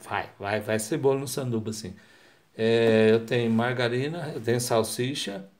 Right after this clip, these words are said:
Tá bom, pô. Então vamos lá, vamos fazer esse sanduba.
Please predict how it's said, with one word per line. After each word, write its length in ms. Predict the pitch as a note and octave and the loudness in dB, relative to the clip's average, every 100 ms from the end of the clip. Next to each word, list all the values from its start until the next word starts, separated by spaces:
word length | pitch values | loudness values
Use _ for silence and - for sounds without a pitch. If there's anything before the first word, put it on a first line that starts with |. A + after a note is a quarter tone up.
| _ _ _ _ _ _ _ - _ | _ _ _ _ _ _ _ -18 _
Tá 120 | F4+ | 0
bom, 240 | - A4+ | 4 2
pô. 240 | A4 - A3 - - - _ _ _ _ | 2 -2 -6 -10 -20 -20 _ _ _ _
Então 140 | F3+ | 0
vamos 220 | G3+ F#3+ | 4 4
lá, 280 | D3 F2+ - - | 4 0 -4 -12
vamos 220 | A#2+ B2 | -10 -6
fazer 280 | A#2 A2 G#2+ | -4 -2 -2
esse 100 | - | -2
sanduba. 560 | - G2 F#2 F2+ F2 | -6 -6 -6 -10 -14